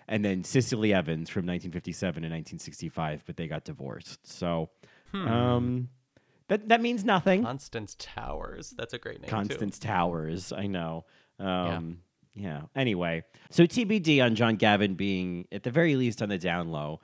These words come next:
Speaker 1: Uh, we want you on our
Speaker 2: Sure.
Speaker 1: team, John, but
Speaker 2: Yeah.
Speaker 1: Anthony Perkins was, and God, what a little cutie patootie in this movie.
Speaker 2: Yeah, there's something, I know what you mean. It's like, it's, it's hard to describe, but I, I get it. I get it. He's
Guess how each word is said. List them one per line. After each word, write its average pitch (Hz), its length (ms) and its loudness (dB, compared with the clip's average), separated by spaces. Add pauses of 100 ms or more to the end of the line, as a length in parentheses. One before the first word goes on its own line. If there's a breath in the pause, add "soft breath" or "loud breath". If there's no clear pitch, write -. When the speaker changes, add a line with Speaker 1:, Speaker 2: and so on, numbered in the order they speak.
(340 soft breath)
Speaker 1:
Uh, 85 360 -4 (340 loud breath)
we 143 120 4
want 220 280 4
you 226 80 4
on 220 80 4
our 214 120 8
Speaker 2:
Sure. 202 80 2
Speaker 1:
team, 135 280 2
John, 117 560 -2 (260)
but 107 300 2 (640 loud breath)
Speaker 2:
Yeah. 101 220 -8 (240)
Speaker 1:
Anthony 262 340 2
Perkins 262 420 4
was, 123 440 4
and 123 300 -2 (100)
God, 175 500 -2 (120)
what 269 300 4
a 247 60 6
little 147 240 8
cutie 165 340 4
patootie 214 560 6
in 90 120 0
this 73 200 -10
movie. 78 400 -6 (160)
Speaker 2:
Yeah, 117 720 4
there's 113 220 -2
something, 127 640 -2
I 117 80 -2
know 123 120 0
what 131 100 -2
you 123 80 -2
mean. 110 480 -2
It's 95 240 -6
like, 101 240 -2
it's, - 320 -10 (100)
it's - 200 -12
hard 110 320 -6
to 113 100 -12
describe, 101 540 -4
but 101 100 -4
I, 101 220 -2
I 107 100 -2
get 101 280 -4
it. 90 180 -10 (120)
I 113 100 -2
get 92 260 -8
it. 95 160 -12
He's - 440 -8